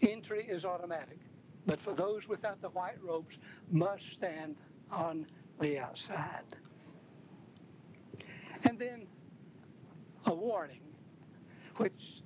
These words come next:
troubles me greatly, and I really don't know yet what John meant by putting this warning in. He says, "Anyone who takes away from what is written,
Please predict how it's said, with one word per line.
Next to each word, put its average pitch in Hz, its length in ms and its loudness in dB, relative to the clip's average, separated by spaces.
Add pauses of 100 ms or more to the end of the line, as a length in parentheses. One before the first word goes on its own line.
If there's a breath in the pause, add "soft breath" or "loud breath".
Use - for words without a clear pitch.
(120)
troubles 202 480 2
me 170 320 0 (220)
greatly, 185 600 4 (160)
and 151 200 4
I 147 180 4
really 170 300 4
don't 180 260 0
know 170 180 2
yet 180 300 2 (1040 loud breath)
what 196 280 8
John 170 380 0 (100)
meant 190 380 0 (380)
by 160 100 4
putting 165 360 2
this 160 240 0
warning 151 400 2
in. - 200 0 (1200 loud breath)
He 208 80 12
says, 208 280 4 (300 loud breath)
"Anyone 226 800 0 (460)
who 165 320 6 (100)
takes - 580 -2 (280)
away 220 560 2 (480)
from 165 340 2
what 196 240 4 (100)
is 160 280 -4
written, 277 520 2